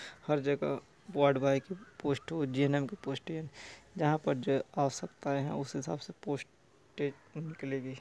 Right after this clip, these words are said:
जैसा है ऑफिशियल site को check करते रहेंगे तो update आते रहेगी। इसके साथ ही जो local newspapers हैं वहाँ पर भी पढ़ते रहें, daily update आती रहती है एजुकेशनल channel के माध्यम से भी।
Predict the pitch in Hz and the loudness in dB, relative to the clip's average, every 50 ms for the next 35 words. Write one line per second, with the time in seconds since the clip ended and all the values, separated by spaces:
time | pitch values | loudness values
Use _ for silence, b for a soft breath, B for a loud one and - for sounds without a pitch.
0 | - - - - - 143 156 151 - - 165 160 147 156 - 139 147 151 - - | -16 -18 -16 -12 -2 0 2 2 2 2 0 0 0 0 0 -2 -2 -2 -2 -2
1 | - 139 - - 156 147 - - 160 170 147 - - 156 139 - 165 - - - | -2 -2 0 -2 -2 -4 -2 -2 -4 -4 -4 -2 0 -2 0 0 -2 -4 -2 -4
2 | - 147 - - - 147 143 139 160 208 214 208 - - 180 143 127 131 123 202 | -4 -4 -2 -2 -2 -2 0 0 -2 -2 -4 -4 -6 -4 -4 -4 -2 -4 -6 -8
3 | - - - - 190 - - 147 139 139 135 135 131 135 135 147 B B B B | -10 -14 -16 -16 -18 -10 -6 -4 -4 -2 -4 -4 -6 -6 -8 -10 B B B B
4 | B B B B B B B B B _ _ - - - - 170 139 - 170 175 | B B B B B B B B B _ _ -14 -14 -8 -6 -6 -4 -2 -2 -4
5 | - - 165 175 180 165 160 160 156 156 - - 160 170 151 151 147 - - 175 | -4 -6 -8 -8 -8 -6 -4 -2 -2 -2 -2 -4 -4 -4 -4 -4 -4 -4 -4 -4
6 | 175 165 151 - - - - 160 156 151 151 147 143 - - - - - - 147 | -4 -2 -4 -8 -10 -10 -6 -4 0 2 2 0 0 -2 -6 -10 -6 -4 -4 -4
7 | - - 160 151 143 - - 156 165 160 156 151 151 151 147 160 151 - - 151 | -2 -2 -4 -4 -4 -8 -8 -8 -6 -6 -6 -4 -6 -6 -6 -8 -6 -6 -6 -4
8 | 147 143 147 151 160 156 147 - - - - - - - - - - - - - | -4 -4 -4 -4 -6 -6 -10 -16 -20 -20 -20 -20 -20 -20 -20 -20 -20 -20 -4 0
9 | 202 214 135 - - - 165 156 156 180 175 147 147 143 143 147 147 131 131 143 | 0 0 2 2 0 0 2 2 0 0 4 4 6 6 6 4 4 4 6 6
10 | 143 - 147 139 - - 151 - 143 - - - 190 165 160 156 160 165 - B | 6 6 4 2 0 0 -2 -2 -2 -2 -4 -6 -6 -4 -4 -4 -6 -8 -12 B
11 | B B B B B B B B - - 160 143 - - 151 135 - - 156 147 | B B B B B B B B -2 0 0 0 2 2 0 0 0 0 0 2
12 | 151 143 135 - - - 156 147 160 165 165 - 143 143 143 147 139 147 147 139 | 2 0 -2 -4 -2 0 0 0 0 -2 -4 -2 0 2 2 2 2 2 0 0
13 | 131 - 147 143 139 135 | -2 -4 -4 -4 -4 -4